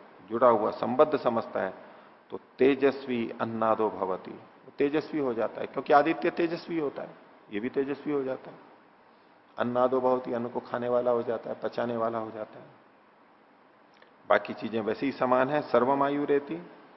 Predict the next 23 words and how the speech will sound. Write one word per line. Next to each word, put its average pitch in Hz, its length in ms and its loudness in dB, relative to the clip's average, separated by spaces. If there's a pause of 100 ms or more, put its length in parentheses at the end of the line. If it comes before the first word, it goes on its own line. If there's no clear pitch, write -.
(720)
जोग 127 280 6
जीवती, 147 640 2 (120)
महान 123 260 6
प्रजया 123 420 4
पशुभिर 120 580 -6
भवती, 98 480 -6 (140)
महान 113 320 0
कीर्त्या, 98 840 -4 (1300)
सब 143 140 -2
में 151 100 0
लगातार 120 420 4
ऐसे 117 200 -4
ही 104 100 -4
आएगा। - 340 -10 (300)
ये 127 100 -2
सभी 151 260 0
कुछ 165 400 -2
गुण 160 200 0
तो 165 160 0
सब 151 240 0
में 165 60 2
समान 165 340 2
बढ़ेंगे 127 420 2